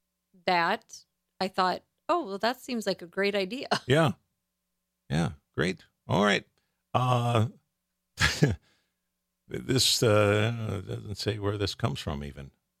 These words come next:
Speaker 2: That's a bad sign, I guess. But, uh, fewer than one hundred res-, recipients have been granted the title of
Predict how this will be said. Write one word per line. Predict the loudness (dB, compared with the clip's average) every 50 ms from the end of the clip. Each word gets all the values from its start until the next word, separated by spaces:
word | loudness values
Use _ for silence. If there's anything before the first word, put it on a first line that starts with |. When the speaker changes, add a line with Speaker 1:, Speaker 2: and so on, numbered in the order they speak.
| _ _ _ _ _ _ -20
Speaker 2:
That's | -18 -12 -8
a | -8 -6
bad | -4 -4 -4 -2 -2 -2 -2
sign, | 0 0 2 2 0 0 -2
I | -4 -6
guess. | -4 -2 0 0 0 0
But, | 2 2 2 2 2 4
uh, | 4 4 4 2 0 _ _ _ _ _ _ _ _ -4
fewer | 2 4 6 6 6 6
than | 6 6 4 4
one | 6 6 4 4 4
hundred | 2 2 2 2 0 0 -2 -2 -2
res-, | -2 -2 -2 -2 0
recipients | 2 2 2 4 2 0 0 0 2 2 2 4 2 2 2
have | 0 2 2
been | 2 2 2
granted | 2 2 2 2 2 2 0 0 0
the | -2
title | -4 -2 0 2 2 4 4 4 2 2
of | 2 2 2 0 -2 -6